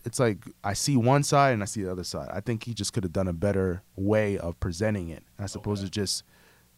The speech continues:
Speaker 1: you know, putting us down. And I think what, what Charlemagne did, he was just defending, like, "Listen, like, bruh, it's not, it's not just us.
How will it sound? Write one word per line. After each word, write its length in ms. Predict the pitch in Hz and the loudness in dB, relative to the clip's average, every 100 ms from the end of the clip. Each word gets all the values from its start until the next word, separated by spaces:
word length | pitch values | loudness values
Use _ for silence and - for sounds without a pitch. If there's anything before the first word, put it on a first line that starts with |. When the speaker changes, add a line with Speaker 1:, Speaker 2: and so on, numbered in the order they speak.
| _ _ | _ _
Speaker 1:
you 160 | 98 92 | -6 -4
know, 260 | 87 82 82 104 _ _ _ _ _ | -4 -6 -8 -12 _ _ _ _ _
putting 260 | - 127 107 | -2 0 -2
us 140 | 98 | -6
down. 380 | 92 101 82 67 - _ _ _ | -6 -8 -8 -12 -20 _ _ _
And 100 | 107 | -8
I 60 | 101 | -6
think 240 | 117 101 | -4 -4
what, 100 | 95 - - | -6 -8 -6
what 100 | 98 | 0
Charlemagne 600 | - 143 143 120 107 98 | 8 10 10 6 2 0
did, 240 | 104 95 | 0 -2
he 120 | 98 | -2
was 140 | 110 98 | -2 -2
just 160 | 95 | -4
defending, 640 | 92 - 127 120 110 98 95 _ - | -6 0 4 4 2 0 -4 _ -2
like, 180 | 101 85 | -2 0
"Listen, 460 | 113 117 92 78 - _ _ _ _ _ _ - | 0 2 -2 -4 -10 _ _ _ _ _ _ -8
like, 160 | 80 | -4
bruh, 320 | 80 101 76 - | 0 0 0 -6
it's 140 | 98 95 | -6 0
not, 200 | 113 82 | 0 0
it's 140 | 92 | 0
not 140 | 117 92 | -2 -2
just 240 | 95 - | -4 -2
us. 380 | 92 - - | -2 -4 -10